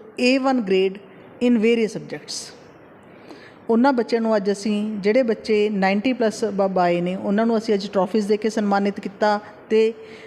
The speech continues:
ਜਿਹੜੇ ਬੱਚੇ ਅਲੱਗ-ਅਲੱਗ ਸਬਜੈਕਟਸ ਦੇ ਵਿੱਚੋਂ ਏ ਵਨ ਗ੍ਰੇਡ ਹਾਸਿਲ ਕੀਤਾ, ਜਿਨ੍ਹਾਂ ਨੇ, ਅੱਜ ਉਹਨਾਂ ਨੂੰ ਅਸੀਂ ਮੈਡਲ ਦੇ ਕੇ ਸਨਮਾਨਿਤ ਕੀਤਾ। ਅੱਜ ਪੇਰੈਂਟਸ ਔਰ ਸਮੂਹ ਮੈਨੇਜਮੈਂਟ ਔਰ ਮੇਰੇ ਸਟੂਡੈਂਟਸ ਬਹੁਤ ਖੁਸ਼ ਨੇ ਕਿ ਸਕੂਲ ਦਾ ਰਿਜ਼ਲਟ ਸਾਡਾ ਬਹੁਤ ਸੋਹਣਾ ਆਇਆ ਹੈ।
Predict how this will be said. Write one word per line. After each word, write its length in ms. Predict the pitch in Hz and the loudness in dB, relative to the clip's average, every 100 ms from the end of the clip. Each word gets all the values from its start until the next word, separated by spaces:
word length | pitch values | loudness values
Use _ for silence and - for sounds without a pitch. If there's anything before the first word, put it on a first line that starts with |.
| - 214 | -8 0
ਜਿਹੜੇ 260 | 220 285 | 2 2
ਬੱਚੇ 460 | 262 226 226 220 220 - - | 0 -2 0 0 0 -8 0
ਅਲੱਗ-ਅਲੱਗ 320 | 220 240 262 269 | 2 4 2 -2
ਸਬਜੈਕਟਸ 460 | - 196 196 190 | -4 -2 -2 -2
ਦੇ 100 | 220 | -2
ਵਿੱਚੋਂ 260 | 208 190 226 220 | -2 -2 -2 2
ਏ 160 | 233 | 2
ਵਨ 180 | 254 240 | 2 2
ਗ੍ਰੇਡ 240 | 208 196 | 2 0
ਹਾਸਿਲ 320 | 202 185 - 180 | 0 -2 -2 -4
ਕੀਤਾ, 260 | 190 202 | -2 -2
ਜਿਨ੍ਹਾਂ 260 | 185 185 190 | 0 0 0
ਨੇ, 160 | 202 | 2
ਅੱਜ 120 | 196 196 | 2 0
ਉਹਨਾਂ 160 | 196 | 0
ਨੂੰ 100 | 208 | -2
ਅਸੀਂ 180 | 202 214 | -2 0
ਮੈਡਲ 300 | 190 175 180 | 0 0 0
ਦੇ 120 | 175 | -2
ਕੇ 140 | 165 175 | -4 -4
ਸਨਮਾਨਿਤ 460 | 175 160 156 160 | -2 -2 -2 -4
ਕੀਤਾ। 360 | - 151 - 165 - - - - - 208 | -8 -8 -6 -6 -10 -20 -20 -20 -6 -2
ਅੱਜ 160 | 202 208 | -2 0
ਪੇਰੈਂਟਸ 760 | 220 214 226 233 220 - - - - | 2 4 2 -2 -6 -8 -14 -6 0
ਔਰ 440 | 208 220 220 220 - - - - - - | 2 2 0 -2 -6 -18 -20 -20 -20 -14
ਸਮੂਹ 300 | - 285 330 | 0 2 4
ਮੈਨੇਜਮੈਂਟ 720 | 226 180 165 170 165 165 - | 2 0 -4 -4 -4 -4 -2
ਔਰ 160 | 226 226 | 0 2
ਮੇਰੇ 220 | 220 196 | 2 0
ਸਟੂਡੈਂਟਸ 640 | 190 185 175 185 185 - - - - - - - | -2 -4 -2 -4 -4 -12 -16 -20 -20 -20 -20 -8
ਬਹੁਤ 280 | 208 254 285 | 0 2 2
ਖੁਸ਼ 300 | - 220 - | -2 -2 -2
ਨੇ 220 | 226 226 | 0 0
ਕਿ 180 | 226 233 | 0 -2
ਸਕੂਲ 320 | 233 240 247 | -2 0 2
ਦਾ 100 | 247 | 2
ਰਿਜ਼ਲਟ 320 | 214 214 214 | 2 0 -2
ਸਾਡਾ 300 | - 202 208 | -2 -2 0
ਬਹੁਤ 240 | 190 220 247 | 2 0 2
ਸੋਹਣਾ 220 | 214 185 | 0 0
ਆਇਆ 320 | 175 170 170 | 0 0 0
ਹੈ। 300 | 170 175 196 | -2 -4 -6